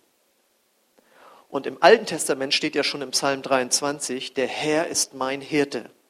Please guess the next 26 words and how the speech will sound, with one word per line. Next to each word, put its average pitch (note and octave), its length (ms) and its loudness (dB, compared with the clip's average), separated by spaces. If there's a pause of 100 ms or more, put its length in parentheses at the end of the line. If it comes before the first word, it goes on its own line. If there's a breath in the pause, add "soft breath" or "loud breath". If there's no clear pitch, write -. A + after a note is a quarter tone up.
(260)
Ja, C3 200 -6
also B2+ 240 -2
die C#3+ 140 -6
Antwort D#3 280 4
ist B2+ 180 2
völlig G3 480 4
klar, D3 440 4 (320 loud breath)
wer D#3 400 4
der C#3+ 160 4
Hirte E3+ 680 0 (240 loud breath)
für - 220 -8
diese D#3+ 320 -8
Schafe D#3 540 2
beziehungsweise B2 540 -4
für - 140 -12
diese E3+ 360 -6
Menschen C#3+ 500 -2
sein C3 360 -2
soll, C#3+ 360 0 (320 loud breath)
damit B2 320 -6
es C3 100 -2
ihnen B2+ 240 -10
nicht C#3 240 -6
so C3 160 2
schlecht B2 400 0
geht. - 260 -12